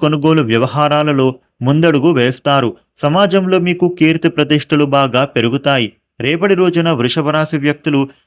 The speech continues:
శ్రీ లక్ష్మీ అష్టోత్తరం చదవడం చాలా మంచిది. అదేవిధంగా పరమేశ్వరుడికి పూజ చేస్తే మీకు అనుకూలత బాగా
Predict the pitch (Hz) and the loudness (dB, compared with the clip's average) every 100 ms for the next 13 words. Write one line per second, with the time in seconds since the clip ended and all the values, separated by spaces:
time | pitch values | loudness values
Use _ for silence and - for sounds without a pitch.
0 | - 151 135 110 117 - 185 175 - 170 | -4 0 0 0 -4 -2 0 0 0 -2
1 | 170 165 165 160 147 143 147 151 143 - | 0 -2 -2 -4 -2 2 2 0 -2 -2
2 | 123 123 135 131 131 120 98 _ _ - | 0 0 -2 -4 -2 -2 -4 _ _ -6
3 | 113 156 165 165 151 147 151 135 131 147 | -2 2 2 2 0 0 0 0 0 0
4 | 165 185 175 170 170 143 139 - 147 147 | 0 2 2 0 0 0 0 0 0 0
5 | 156 143 139 131 123 131 139 135 135 131 | -2 -2 -2 -2 -2 0 0 0 0 0
6 | 123 | 0